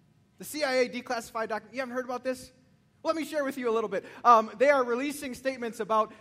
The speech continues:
things like U F Os, that there were unidentified flying objects and the C I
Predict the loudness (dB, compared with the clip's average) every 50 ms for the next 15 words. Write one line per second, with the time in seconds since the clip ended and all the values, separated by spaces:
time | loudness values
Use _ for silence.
0 | -20 -16 -6 -4 -4 -2 -2 -4 -2 -2 -2 -2 -2 -4 -4 -2 -2 -2 0 0
1 | 0 0 0 -2 -6 -12 -16 -18 -20 -20 -20 _ _ _ _ _ _ -6 -4 -2
2 | -2 -4 -2 0 2 4 4 4 2 0 -4 -12 -20 -8 -4 -2 -2 0 -2 0
3 | 0 0 -2 -2 -4 -4 -4 -2 -2 -2 -4 -6 -6 -4 -2 -2 -2 -2 -4 -4
4 | -4 -4 -4 -6 -10 -10 -10 -12 -12 -12 -12 -8 -4 -2 0 0